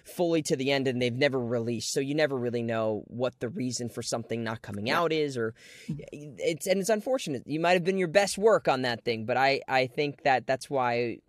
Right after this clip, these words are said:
Speaker 1: that constant desire to work harder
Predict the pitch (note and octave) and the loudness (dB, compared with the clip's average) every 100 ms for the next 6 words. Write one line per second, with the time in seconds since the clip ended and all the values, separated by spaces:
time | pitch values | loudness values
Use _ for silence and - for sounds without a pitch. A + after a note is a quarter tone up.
0 | _ B2 C3+ C3+ A#2+ - C#3+ D3 D3+ B2 | _ -6 0 2 0 -6 -6 -6 -8 -10
1 | _ _ _ - C3 A#2 C3 B2+ C#3 B2+ | _ _ _ -10 -8 -2 0 2 2 0
2 | - A#2+ A2 A2+ - D3 C#3+ C3 C3 | -2 -6 -4 -6 -4 0 2 2 0